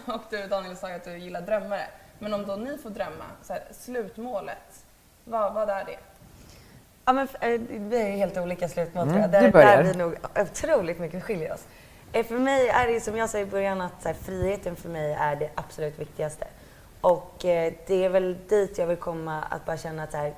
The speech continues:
Speaker 2: jag är helt fri. Sen kommer jag nog alltid fortsätta uppdatera mina sociala medier.
Speaker 3: Svintät, alltså.
Speaker 2: Nej, men
Speaker 3: <laughs>
Speaker 2: jobba med så här, de projekten som jag måste, men kanske då inte att jag är beroende av att göra,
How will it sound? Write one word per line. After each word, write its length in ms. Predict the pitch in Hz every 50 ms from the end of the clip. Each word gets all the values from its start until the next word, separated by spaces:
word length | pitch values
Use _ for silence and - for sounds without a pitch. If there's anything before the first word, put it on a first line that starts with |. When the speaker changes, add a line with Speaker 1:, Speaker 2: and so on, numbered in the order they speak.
| - -
Speaker 2:
jag 100 | - -
är 200 | - - - -
helt 200 | - 170 156 - - - -
fri. 180 | 147 147 143 - - - - - - - - - -
Sen 200 | - 240 240 240
kommer 180 | 269 262 247
jag 80 | 240 220
nog 80 | 190 -
alltid 300 | - 196 185 185 - 185
fortsätta 320 | 196 190 185 180 170 - 165
uppdatera 360 | 165 - - - - 160 156
mina 200 | 160 156 156 156
sociala 360 | - - 151 - 160 156 - - -
medier. 180 | 180 165 147 175
Speaker 3:
Svintät, 280 | 190 180 135 - - -
alltså. 260 | - - - 143 160 - -
Speaker 2:
Nej, 380 | 320 277 233 262 262 294 311 311
men 160 | 302 294 -
Speaker 3:
<laughs> 0 |
Speaker 2:
jobba 300 | 302 294 285 233 269 269
med 340 | 269 262 247 247 233 226 226
så 80 | - 240
här, 60 | 220 214
de 140 | 233 220 214
projekten 400 | 220 208 - 208 202 - 208 202
som 140 | 208 196
jag 100 | 190 190
måste, 340 | 202 202 - - - 196 196
men 160 | 214 208 202 202 -
kanske 420 | - 240 226 214 208 - - 233
då 140 | 220 226 226
inte 220 | 220 214 196 196 196
att 80 | 196
jag 120 | 196 185 185
är 40 | 170
beroende 460 | 175 180 185 180 175 175 175 175 170 175 170
av 180 | 165 165 160
att 140 | 165 160 -
göra, 360 | 170 165 160 156 156 156 156